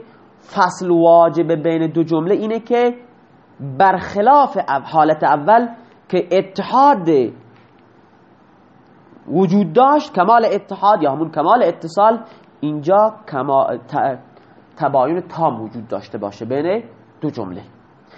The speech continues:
زمانی که بین دو جمله تباین تام وجود داشته باشه، باز هم واجبه که چی بشه؟ فصل بشه. ان یکون بینهما تباین تام، حالت دوم این است که بین دو جمله تباین تام وجود داشته باشه،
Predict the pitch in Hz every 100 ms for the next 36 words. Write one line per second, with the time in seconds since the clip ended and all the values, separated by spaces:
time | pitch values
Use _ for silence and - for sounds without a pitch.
0 | - - 147 185 185 - 139 147 151 143
1 | 147 147 151 151 143 147 147 147 143 -
2 | 165 165 151 151 156 156 156 180 175 208
3 | 170 220 214 214 170 160 160 220 214 240
4 | 233 254 262 - - _ _ _ - 226
5 | 214 - 117 101 - 80 - _ _ _
6 | _ - - - 160 175 170 214 196 196
7 | 214 202 202 180 180 190 165 151 165 202
8 | 226 - - _ _ _ _ 139 156 180
9 | 143 156 165 185 190 202 196 - - 185
10 | 190 143 139 190 214 185 160 160 147 151
11 | 156 196 170 147 147 185 190 185 196 151
12 | 123 123 110 107 - 107 101 101